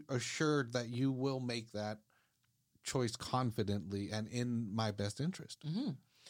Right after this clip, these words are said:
Speaker 2: So I think it goes back to the conversation of, uh, really analyzing sit-, like, situations for equity versus,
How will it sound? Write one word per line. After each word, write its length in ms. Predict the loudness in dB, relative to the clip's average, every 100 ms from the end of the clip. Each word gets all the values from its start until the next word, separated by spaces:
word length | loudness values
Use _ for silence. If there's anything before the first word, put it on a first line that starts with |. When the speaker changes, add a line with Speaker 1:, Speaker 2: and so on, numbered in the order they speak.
| -20 -18 -20 -6
Speaker 2:
So 300 | 2 4 4
I 140 | 4 2
think 160 | 0
it 80 | 0
goes 140 | 0 2
back 160 | 2
to 100 | 2
the 100 | -2
conversation 720 | -2 -4 -2 -2 -2 -2 -2
of, 400 | -2 -2 -2 -6 -12 _ -10
uh, 60 | -8
really 420 | -2 -2 0 0
analyzing 560 | 0 0 -2 -2 -2 -4
sit-, 220 | -4 -6 -4
like, 260 | -4 -4 -10
situations 640 | -4 -2 0 -2 -2 -4
for 120 | -2 -2
equity 520 | -2 -2 -2 -2 -4
versus, 680 | -4 -4 -4 -4 -4 -6 -12